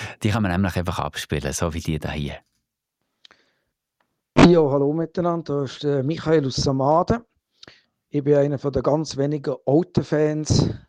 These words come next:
Speaker 2: im Bündnerland und habe doch ein bisschen harte Zeiten, aber um da geht's nicht. Es geht mir um die Swiss League,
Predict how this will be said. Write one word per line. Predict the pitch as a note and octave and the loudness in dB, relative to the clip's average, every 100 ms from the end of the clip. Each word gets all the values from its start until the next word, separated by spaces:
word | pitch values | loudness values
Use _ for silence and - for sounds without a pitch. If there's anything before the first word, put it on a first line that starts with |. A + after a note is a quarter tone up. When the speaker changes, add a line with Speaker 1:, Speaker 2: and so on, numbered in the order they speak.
| _ | _
Speaker 2:
im | A#2+ | -10
Bündnerland | A2+ D3+ G#3 F3+ D#3+ E3 A3+ - - - _ _ _ _ _ _ | -4 -4 -4 -4 -2 -2 -2 -2 -2 -4 _ _ _ _ _ _
und | C3 A#2 | -18 -14
habe | A2+ | -12
doch | A#2+ - | -12 -8
ein | |
bisschen | B2 C3 | -4 -4
harte | C3+ A#2+ | -4 -8
Zeiten, | - E3+ - - | -6 -6 -4 -4
aber | G3+ C#3 C#3 | -2 -2 -2
um | C#3 | 0
da | C#3 | 0
geht's | C#3 C3 - | 0 -4 -4
nicht. | D3+ F3 F#3+ | -4 -4 -6
Es | - | -4
geht | D3 C#3 | -4 -2
mir | D3 B2+ | -2 -2
um | B2 | -4
die | - - | -4 2
Swiss | C#3 - - | 2 0 -4
League, | D#3 F3 A3+ - | -2 0 0 -4